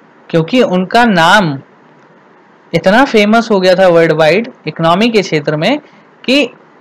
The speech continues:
उन्हें नाइनटीन फ़ोर्टी सिक्स में ब्रिटेन Royal Society ने अपना member बना लिया,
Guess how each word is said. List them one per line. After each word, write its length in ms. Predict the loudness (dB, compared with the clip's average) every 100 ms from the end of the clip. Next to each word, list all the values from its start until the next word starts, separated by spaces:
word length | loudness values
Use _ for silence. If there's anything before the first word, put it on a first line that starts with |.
| _
उन्हें 440 | -2 0 2 2 2
नाइनटीन 500 | 0 -2 -2 -2 0
फ़ोर्टी 280 | 0 0
सिक्स 240 | -4 -4 -4
में 120 | -2
ब्रिटेन 400 | 0 2 0 0
Royal 300 | 2 2 0
Society 540 | -4 -2 0 0 -2
ने 80 | -4
अपना 260 | -4 -2 -2
member 380 | -2 -2 0 0
बना 240 | -2 -4
लिया, 280 | -6 -10